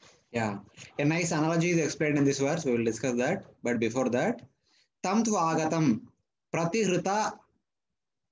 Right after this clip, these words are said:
pratihrutau paikam swapumbip te achak-,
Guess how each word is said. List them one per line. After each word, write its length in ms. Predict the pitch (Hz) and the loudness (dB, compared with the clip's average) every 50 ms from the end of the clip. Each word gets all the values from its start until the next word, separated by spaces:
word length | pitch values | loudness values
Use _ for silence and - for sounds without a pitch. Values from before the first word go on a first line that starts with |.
| _ _ _ _ - | _ _ _ _ -6
pratihrutau 640 | - 160 156 190 175 165 170 170 170 175 190 202 202 196 | -4 -2 0 2 2 2 2 2 2 2 2 2 2 0
paikam 520 | 180 156 151 160 160 156 170 180 196 202 | 0 0 2 0 0 0 0 2 2 2
swapumbip 720 | 196 - 196 214 220 - 165 139 135 135 139 139 - - - - _ _ _ _ _ _ _ _ _ _ _ - | 0 0 -2 -2 0 2 4 6 6 6 6 4 2 -2 -8 -16 _ _ _ _ _ _ _ _ _ _ _ -4
te 260 | 196 196 220 240 240 - - | -2 0 0 0 -2 -2 -4
achak-, 300 | - 143 - 202 202 202 | -4 -4 -4 -4 -6 -6